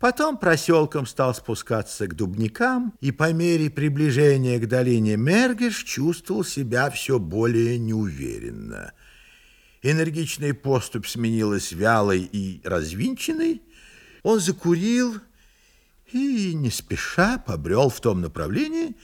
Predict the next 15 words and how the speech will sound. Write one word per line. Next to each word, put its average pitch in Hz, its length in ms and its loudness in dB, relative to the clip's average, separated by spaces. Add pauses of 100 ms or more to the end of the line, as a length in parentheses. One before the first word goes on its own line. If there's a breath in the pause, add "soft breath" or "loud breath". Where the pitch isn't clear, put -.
(560 loud breath)
откуда 147 560 0
доносились 98 800 -2
лай 107 400 0
и 107 80 -4
хрюканье. 55 920 -8 (1120)
Как 254 260 -2
и 127 60 -6
вчера, 247 760 2 (220)
Кигио 247 600 2
и 180 200 -6
Техер 185 640 2
лежали 113 520 -2
в - 120 -10
тени 87 300 -6
дуба. 67 680 -8